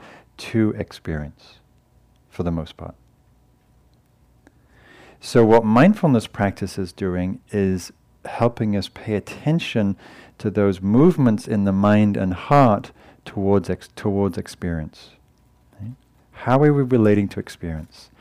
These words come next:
So, like, at lunchtime today, midday today, we were meditating here. It was hot,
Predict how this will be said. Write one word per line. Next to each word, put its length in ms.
So, 360
like, 440
at 120
lunchtime 540
today, 220
midday 500
today, 320
we 60
were 60
meditating 540
here. 100
It 60
was 120
hot, 440